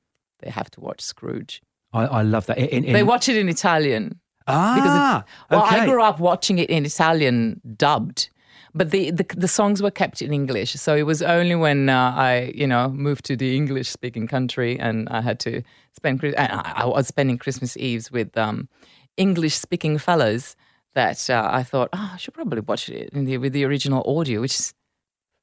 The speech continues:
Speaker 1: fantastic. <laughs> Hello. <laughs> Yes, Albert Finney. Yeah.
Speaker 2: Yeah. Thank you very much.
Speaker 1: Yeah, uh, uh,
Speaker 2: <laughs>
Speaker 1: and Tom Jenkins. Oh, my God. That character.
Speaker 2: Now, we're moving from nineteen seventy to two thousand and eleven for your book on Five My Life.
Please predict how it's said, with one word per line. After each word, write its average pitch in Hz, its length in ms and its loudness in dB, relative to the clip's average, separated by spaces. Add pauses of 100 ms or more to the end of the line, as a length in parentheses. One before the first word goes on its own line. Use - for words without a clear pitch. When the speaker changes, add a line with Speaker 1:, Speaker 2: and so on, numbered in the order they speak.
Speaker 1:
fantastic. - 540 -6 (520)
<laughs> - 160 -18
Hello. 190 360 2 (140)
<laughs> 240 180 0
Yes, - 360 2 (100)
Albert 165 280 0
Finney. 143 400 0 (220)
Yeah. - 140 -2
Speaker 2:
Yeah. 92 100 -2 (260)
Thank 110 280 -2
you 131 60 -2
very 123 280 2
much. 135 240 0
Speaker 1:
Yeah, 120 420 0
uh, - 60 -4
uh, 156 180 4
Speaker 2:
<laughs> - 40 0
Speaker 1:
and 143 240 4
Tom 151 340 0
Jenkins. - 560 -4
Oh, 143 80 -8
my 120 200 -10
God. - 360 -14 (200)
That - 280 -2 (100)
character. 127 540 -2
Speaker 2:
Now, 151 80 4
we're 156 100 4
moving 220 280 2
from 233 120 4
nineteen 185 440 4
seventy 113 640 2
to 131 240 2
two 220 260 2
thousand 139 380 4
and 123 100 6
eleven 110 360 4
for - 160 0
your 104 300 4
book - 260 0
on 82 120 0
Five 71 280 -4
My 69 100 -2
Life. 123 380 -4